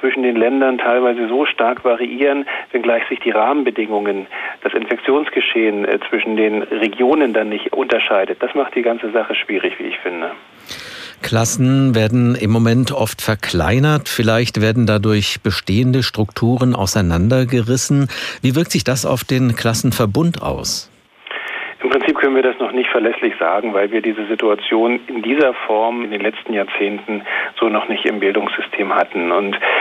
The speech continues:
Speaker 1: die Frage ist aber der Klassenverkleinerung überall da, wo es möglich ist und wo gewährleistet werden kann, dass auch der Teil der Schülerinnen und Schüler, die da nicht vor Ort sind, entsprechend am Unterricht partizipieren kann, da wird das möglicherweise funktionieren. Aber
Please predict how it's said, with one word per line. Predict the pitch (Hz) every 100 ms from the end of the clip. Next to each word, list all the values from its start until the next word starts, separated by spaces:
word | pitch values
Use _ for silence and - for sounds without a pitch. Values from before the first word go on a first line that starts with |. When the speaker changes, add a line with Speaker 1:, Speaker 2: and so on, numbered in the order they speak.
| - -
Speaker 1:
die |
Frage | - 101 104 135
ist | 135 139
aber | 127 123
der | 117
Klassenverkleinerung | - 196 - 127 - - 104 120 131 - -
überall | 143 147 113
da, | 113 113 131
wo | 123
es | 120 -
möglich | 117 175 - 123 -
ist | 110 104 - - - -
und | 131 117
wo | 117
gewährleistet | 113 107 117 139 127 - 117
werden | 117 113 120
kann, | 107 117 143 135
dass | 113 110 -
auch | - - -
der | 117 131
Teil | - 117 113
der | 117 110 110 - -
Schülerinnen | - - 123 117 117
und | 113 110
Schüler, | 123 120 113
die | 117
da | 107
nicht | 107 170 -
vor | 127
Ort | 117 113 113
sind, | 110 101
entsprechend | - 107 - 117 - 110
am | 107
Unterricht | 120 120 117 120 -
partizipieren | 110 107 - - - 180 165 120
kann, | - 101 95 - - - -
da | 110
wird | 139
das | 147 143
möglicherweise | 143 143 131 123 127 131 123
funktionieren. | 131 135 - 127 135 151 107 104
Aber | 110 113